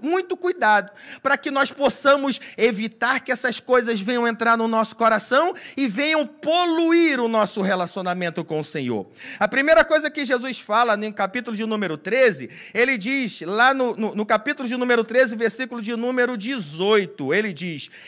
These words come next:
Escuta-, escutai a parábola. Ouvindo alguém a palavra do reino, e não entendendo,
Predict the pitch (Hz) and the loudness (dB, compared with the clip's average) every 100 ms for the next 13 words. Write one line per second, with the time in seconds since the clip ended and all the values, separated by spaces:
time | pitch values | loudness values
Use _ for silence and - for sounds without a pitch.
0 | - 302 - - 320 320 262 247 277 - | -4 -2 -2 -2 -4 -4 -10 -6 -6 -4
1 | 285 285 285 247 254 190 156 131 107 98 | -6 0 2 2 4 4 4 2 0 -8
2 | - - - 277 285 247 202 196 339 381 | -12 -16 0 2 2 0 -4 0 2 2
3 | 339 277 247 233 202 214 220 196 - 190 | 0 0 2 4 2 0 0 0 2 2
4 | 185 185 165 147 143 135 220 226 151 110 | 6 6 4 0 -2 2 2 2 0 -8
5 | - _ _ 254 254 262 302 370 370 359 | -12 _ _ -4 -2 2 6 6 6 4
6 | 349 339 311 247 202 202 208 247 359 | 0 0 0 2 4 4 0 -2 -4